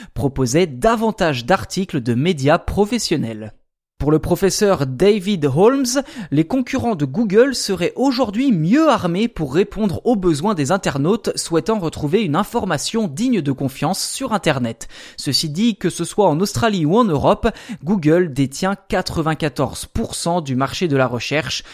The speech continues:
contre trois virgule sept pour Bing. Google reste donc la principale source de trafic vers les médias locaux. Paradoxalement, la société est en conflit avec ces mêmes médias australiens, lesquels demandent une rémunération pour leur contenu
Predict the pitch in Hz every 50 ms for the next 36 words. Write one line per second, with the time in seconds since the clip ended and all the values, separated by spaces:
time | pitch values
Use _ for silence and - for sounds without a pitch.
0 | - - - - - 139 - - 147 135 - - - 170 175 165 170 175 151 160
1 | 175 160 - - - 214 208 208 - - - - 139 123 117 120 123 147 175 156
2 | 139 120 104 117 104 - - - - - - - 131 147 160 151 135 170 170 165
3 | 151 - 165 160 - - - 160 160 190 202 180 - 165 151 139 - - - 180
4 | 214 240 240 - - 214 - 220 208 196 - - - 202 202 127 - - - 143
5 | 127 117 180 240 - - - 147 - - - 190 196 165 156 123 139 - 127 123
6 | 123 123 139 175 175 170 202 202 196 180 151 - - 123 110 - - - - -
7 | - - 127 117 127 139 143 139 - - 170 170 196 233 277 269 - - 143 143
8 | 139 - - 262 247 - - 220 208 - 269 277 240 - 160 208 - - 285 247
9 | - 196 160 - - 151 175 196 - 151 127 139 139 135 - - 147 147 156 165
10 | 165 160 151 147 139 131 143 135 127 117 - - - 127 120 123 147 190 202 -
11 | - - 226 175 - 143 147 135 - 196 208 202 156 135 147 165 190 214 208 156
12 | 151 139 135 127 131 151 185 226 254 247 240 240 208 196 202 - - - - 226
13 | 247 233 - - 233 262 285 240 202 - - 160 156 - - 143 151 175 180